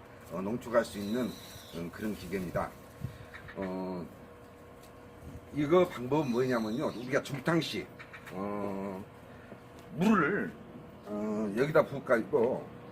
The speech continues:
그, 물을 여기서 붓습니다. 이중통입니다, 지금. 그래가지고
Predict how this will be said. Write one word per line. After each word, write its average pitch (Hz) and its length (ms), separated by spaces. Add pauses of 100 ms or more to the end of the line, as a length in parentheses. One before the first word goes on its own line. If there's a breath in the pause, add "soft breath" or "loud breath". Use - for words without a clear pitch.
(180)
그, 123 440 (400)
물을 127 420
여기서 131 260
붓습니다. 107 540
이중통입니다, 139 800
지금. 90 360 (360 loud breath)
그래가지고 110 500